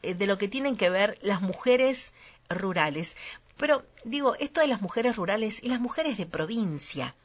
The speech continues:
del, del interior de, de nuestra Argentina, de las ciudades, de las comunidades, ¿qué harían los pueblos si las mujeres dejaran de existir? Porque a, ¿a dónde vimos acá en este poncho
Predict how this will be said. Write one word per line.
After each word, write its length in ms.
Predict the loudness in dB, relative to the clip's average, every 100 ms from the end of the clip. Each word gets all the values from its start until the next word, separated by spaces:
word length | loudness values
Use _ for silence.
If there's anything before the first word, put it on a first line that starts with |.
| _ -8
del, 260 | -6 -6
del 140 | -6 -4
interior 680 | -4 -4 0 4 4 2
de, 260 | -2 -4 -4
de 160 | -6 -6
nuestra 580 | -6 -4 -2 -2 -2 -4
Argentina, 760 | -8 -6 -10 -8 -6 0 2 0 -6 -16 -8
de 100 | -4
las 120 | -4
ciudades, 680 | -4 2 6 6 2 -4 -4
de 80 |
las 140 | -4 -4
comunidades, 880 | -6 -4 -2 2 4 4 2 -4 -12 -20 -20 -18 -6
¿qué 80 | 0
harían 600 | 2 4 6 6 4 0 -4
los 240 | -2 -2
pueblos 800 | -4 6 8 8 6 2 2 -6
si 220 | -4 -2 0
las 160 | 0
mujeres 640 | -2 -4 -2 0 0 -2 -6
dejaran 500 | -6 -2 2 2 2
de 80 | -2
existir? 640 | -6 -8 -10 -8 -6 -6 -6 -4 -6 6
Porque 320 | 8 8 8
a, 280 | 8 6 6
¿a 40 | 6
dónde 260 | 6 6
vimos 480 | 6 4 4 4 4 4
acá 280 | 4 6 4
en 80 |
este 200 | 4 2
poncho 540 | 2 4 4 4 2